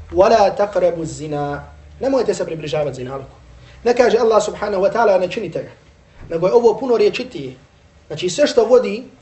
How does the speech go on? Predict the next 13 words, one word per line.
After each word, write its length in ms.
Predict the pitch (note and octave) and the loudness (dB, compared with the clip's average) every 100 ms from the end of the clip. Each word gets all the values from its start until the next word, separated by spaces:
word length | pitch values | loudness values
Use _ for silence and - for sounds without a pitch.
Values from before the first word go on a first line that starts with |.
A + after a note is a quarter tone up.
| _ _ - | _ _ -8
ka 80 | F3+ | -4
samom 380 | C4 B3+ G#3+ | -2 0 -2
zinaluku 640 | F3+ F3+ F#3 G#3 - D#4+ E4+ - _ - | -2 -2 0 0 0 -4 -6 -18 _ -10
i 140 | D4+ | -6
to 160 | C#4 A#3+ | 2 2
tako 280 | A#3+ B3 G3+ | 2 0 2
da 140 | F#3+ | 4
na 120 | F#3 | 4
jedan 240 | G3+ G3 F3+ | 2 0 0
način 280 | F#3+ - F#3 | -2 -4 -4
možemo 320 | A3+ F#3+ E3+ | -2 -2 -4
da 120 | D#3+ | -4
nazovemo 600 | D#3 D3+ A3 G3+ C4 C#4+ | -4 -4 -2 2 4 4